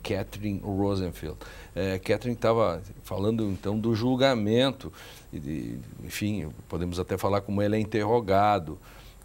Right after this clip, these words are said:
Enfim, essa te-, as, a, de, de como o direito, no fundo, a, a questão toda, quando eles interrogam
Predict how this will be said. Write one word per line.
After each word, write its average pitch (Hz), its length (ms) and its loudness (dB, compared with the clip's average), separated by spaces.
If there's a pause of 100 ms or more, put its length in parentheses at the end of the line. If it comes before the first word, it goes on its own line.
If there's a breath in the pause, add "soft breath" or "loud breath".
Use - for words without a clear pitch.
(180)
Enfim, 101 240 -8
essa 104 320 0
te-, 117 320 2
as, - 460 -4
a, - 280 -8 (220)
de, 101 100 -8
de 95 140 -2
como 135 640 2
o 104 40 0
direito, 107 640 2 (400 loud breath)
no 135 80 2
fundo, 226 260 4
a, 190 100 8
a 123 180 -2
questão 127 400 2
toda, 123 500 6
quando 101 220 -4
eles 98 160 -2
interrogam 98 800 2